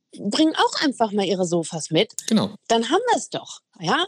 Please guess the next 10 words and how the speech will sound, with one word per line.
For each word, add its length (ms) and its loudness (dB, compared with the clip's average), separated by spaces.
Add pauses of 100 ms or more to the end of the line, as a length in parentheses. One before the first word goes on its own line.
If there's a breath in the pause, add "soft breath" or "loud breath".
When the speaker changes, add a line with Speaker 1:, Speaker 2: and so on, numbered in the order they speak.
Speaker 1:
Also 160 0
für 100 2
die 100 2
Oberstufe 480 2
geht 220 0
es 80 -4
seit 180 0
dreißig 480 -2
Jahren, 400 0
aber 320 0